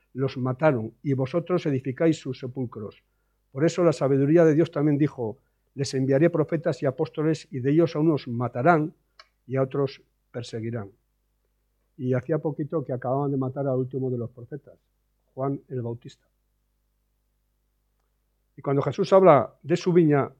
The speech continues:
no solo está describiendo a Israel, sino que de alguna forma está describiendo todas y cada una de las situaciones que se dan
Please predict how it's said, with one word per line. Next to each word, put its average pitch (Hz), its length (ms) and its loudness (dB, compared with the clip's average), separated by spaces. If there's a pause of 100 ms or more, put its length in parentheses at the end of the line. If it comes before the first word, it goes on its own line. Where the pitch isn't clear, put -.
no 156 220 2
solo 185 240 4
está 170 420 4
describiendo 139 1000 0 (640)
a 127 160 -4
Israel, 135 500 6 (380)
sino 135 260 -4
que 135 120 -2
de 127 80 2
alguna 156 220 4
forma 175 280 0
está 170 380 -2 (400)
describiendo 156 640 2
todas 202 480 6 (280)
y 139 140 -4
cada 190 300 8
una 196 240 8
de 160 100 6
las 147 180 4
situaciones 185 920 4 (840)
que 147 440 4
se - 340 -2
dan 190 400 6